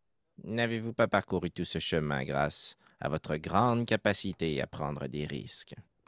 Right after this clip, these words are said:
Je peux aussi vous laisser ici et trouver le chemin par moi-même.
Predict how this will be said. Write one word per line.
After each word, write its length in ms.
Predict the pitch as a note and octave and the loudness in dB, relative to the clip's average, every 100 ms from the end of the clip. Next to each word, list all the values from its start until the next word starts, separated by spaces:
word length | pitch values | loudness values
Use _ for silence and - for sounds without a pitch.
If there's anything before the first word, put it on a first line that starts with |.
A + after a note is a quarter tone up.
| - | -6
Je 120 | B2 | -4
peux 160 | A#2 | 2
aussi 240 | G2+ - D#2+ | 0 0 -2
vous 120 | D2+ | -2
laisser 320 | D2 D2+ F#2 | -2 0 0
ici 360 | F#2 - F#2 C2+ | 0 0 -2 -4
et 60 | |
trouver 220 | - - C2 | -4 -6 -4
le 100 | B1 | -4
chemin 300 | - A#1+ - | -6 -8 -8
par 180 | A#1 | -6
moi-même. 500 | D2+ D#2 G1+ - - | -4 -4 -4 -10 -16